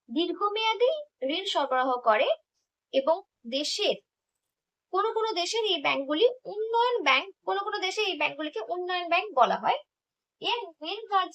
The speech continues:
কি? শিল্প ক্ষেত্রে ঋণ দেওয়া। শিল্প ক্ষেত্রে ঋণ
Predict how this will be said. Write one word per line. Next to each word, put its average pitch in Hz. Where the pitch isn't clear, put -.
কি? 392
শিল্প 403
ক্ষেত্রে 440
ঋণ 269
দেওয়া। 165
শিল্প 320
ক্ষেত্রে 302
ঋণ 285